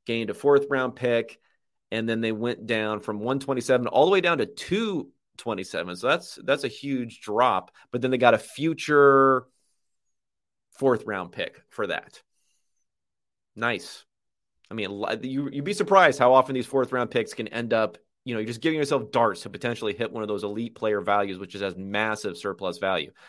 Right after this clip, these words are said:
on rookie contracts that cost absolutely nothing in that range. So very active,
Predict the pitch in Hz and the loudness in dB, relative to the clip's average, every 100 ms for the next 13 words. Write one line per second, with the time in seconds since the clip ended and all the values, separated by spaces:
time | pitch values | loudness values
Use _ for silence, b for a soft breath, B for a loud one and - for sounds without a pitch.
0 | b b 117 131 139 123 123 113 113 107 | b b 0 0 0 0 2 2 0 0
1 | 110 95 110 104 - 110 113 107 101 95 | -2 -4 -2 -2 0 2 2 -2 -8 -6
2 | 104 104 90 87 85 - 98 76 85 - | -6 -6 -8 -8 -8 -8 -6 -6 -10 -18
3 | b b - 123 113 170 180 143 127 123 | b b -4 0 8 10 10 6 6 2
4 | - - | -6 -12